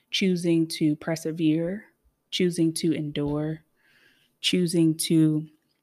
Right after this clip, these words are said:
be obedient. And it's not easy, in case no one told you, or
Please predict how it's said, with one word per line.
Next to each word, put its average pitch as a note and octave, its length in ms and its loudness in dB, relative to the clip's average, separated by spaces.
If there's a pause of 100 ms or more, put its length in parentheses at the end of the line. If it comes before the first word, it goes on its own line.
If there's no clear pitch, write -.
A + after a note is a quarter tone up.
(140)
be E3 180 0
obedient. E3 640 -2 (1500)
And D#3+ 640 4 (120)
it's F3+ 240 -2
not E3 180 0
easy, D#3 460 -4 (960)
in D#3+ 120 -2
case D#3 300 -4
no D#3+ 140 4
one D3+ 200 2
told E3 320 0
you, D#3 280 -2 (1500)
or E3 440 2